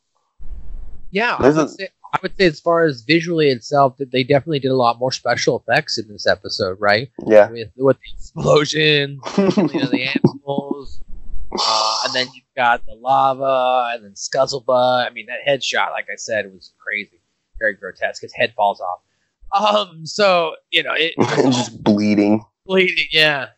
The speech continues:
Speaker 1: Uh, all in all, I enjoyed this episode itself. Um, you know, we'll get into the next episode here, um, which is going to be Big Gay Al's Big Gay, what is it? Boat ride? Boat house?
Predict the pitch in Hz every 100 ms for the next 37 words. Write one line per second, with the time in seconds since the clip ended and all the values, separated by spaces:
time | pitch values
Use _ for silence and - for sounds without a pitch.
0 | _ _ _ _ 165 175 160 208 269 277
1 | 240 202 160 185 185 156 185 165 156 175
2 | 165 156 175 156 143 - 151 151 147 _
3 | _ _ 127 135 139 139 131 135 135 147
4 | 160 151 156 147 147 131 139 139 156 127
5 | 147 - 147 139 135 135 147 160 _ _
6 | - 127 127 127 135 143 143 143 127 143
7 | 151 147 180 175 143 127 123 139 _ _
8 | _ 127 131 139 139 _ _ _ 131 123
9 | 123 131 _ 117 123 113 110 123 - -
10 | _ _ _ _ - - - - 127 127
11 | 127 _ _ _ 127 120 120 120 117 127
12 | 139 127 143 143 156 160 _ 143 170 _
13 | _ 160 165 -